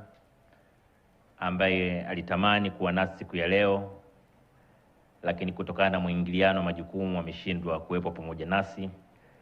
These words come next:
lakini alishiriki kikamilifu katika misa ya kwanza ya kumwombea marehemu iliyofanyika Dodoma, na alitoa salamu zake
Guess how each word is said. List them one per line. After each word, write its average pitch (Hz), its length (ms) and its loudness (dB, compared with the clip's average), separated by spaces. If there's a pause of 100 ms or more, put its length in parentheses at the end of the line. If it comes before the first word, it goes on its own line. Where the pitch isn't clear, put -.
(240)
lakini 90 320 0
alishiriki 98 640 2
kikamilifu 95 720 0
katika 87 320 0
misa 92 380 0
ya 85 120 4
kwanza 110 420 4
ya 90 80 4
kumwombea 87 480 0
marehemu 90 420 2
iliyofanyika 87 480 -2
Dodoma, 98 540 0 (540)
na 104 100 4
alitoa 95 400 4
salamu 87 360 0
zake 95 480 0